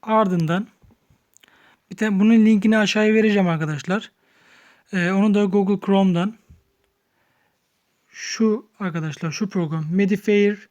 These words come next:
nokta com file. Size bunun linkini atacağım. Direkt linke tıkladığınızda download gelecek arkadaş karşı karşınıza, doksan F P S. Ve bunu Google Chrome'dan ara-, e, yazıyorsunuz bunun linkini. İndiriyorsunuz arkadaşlar. Direkt indir deyip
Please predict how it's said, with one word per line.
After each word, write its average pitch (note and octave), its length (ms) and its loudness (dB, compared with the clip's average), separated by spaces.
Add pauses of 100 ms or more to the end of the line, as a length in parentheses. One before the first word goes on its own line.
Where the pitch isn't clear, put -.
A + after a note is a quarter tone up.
(100)
nokta F#3 300 -4
com F3 240 -4 (200)
file. F#3 260 -4
Size F#3 300 -2
bunun A3 240 4
linkini G#3+ 360 2
atacağım. G#3+ 380 0 (480)
Direkt G#3 260 0
linke G#3 280 0
tıkladığınızda G3 760 0 (560)
download G3+ 360 2
gelecek F#3+ 340 0
arkadaş D#3+ 340 -2
karşı E3 340 -6
karşınıza, D#3+ 440 -6
doksan F#3 340 -2
F D#3+ 160 -6
P F#3+ 200 -2
S. - 100 -20 (500)
Ve G#3 140 2
bunu A#3+ 260 4 (460)
Google G#3+ 260 0
Chrome'dan G#3+ 380 0
ara-, A#3+ 440 0
e, F#3 180 2
yazıyorsunuz F#3 680 0 (140)
bunun F#3+ 340 2
linkini. F#3 520 0 (680)
İndiriyorsunuz B3+ 540 2
arkadaşlar. F3 540 0
Direkt G#3+ 220 0
indir G#3 280 2
deyip G#3 300 -2